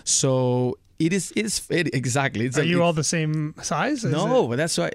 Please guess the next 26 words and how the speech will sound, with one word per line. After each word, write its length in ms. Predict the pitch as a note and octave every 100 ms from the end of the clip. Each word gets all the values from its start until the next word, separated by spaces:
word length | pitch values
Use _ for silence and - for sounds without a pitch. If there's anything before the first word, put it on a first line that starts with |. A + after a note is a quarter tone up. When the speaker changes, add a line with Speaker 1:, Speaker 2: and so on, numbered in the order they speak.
| -
Speaker 1:
like, 220 | F3 D3
for 160 | - D#3
example, 340 | C#3+ D#3+ -
I 120 | C3
use 200 | F#3+ G#3+ C#3+
this, 260 | C#3+ B2 B2 - -
we 160 | C#3
call 180 | - C3
the 100 | B2
Ninja 340 | A#2 C3 D#3
Turtle. 280 | - B2+ A#2
I 100 | G#2+
use 200 | C3+ D3
this 220 | B2 A2 A2
really 240 | C3 B2
pou-, 340 | - - A2+ -
pouch 360 | - A#2+ B2+ A#2+
in 60 |
my 160 | A2+ G#2+
back, 380 | F2+ G#2+ A2+ A#2+
in 60 |
my 100 | A2
suit. 420 | F#2 - C#3+ C#3
So 220 | - C3 B2
because 320 | B2+ - A#2
my, 180 | C#3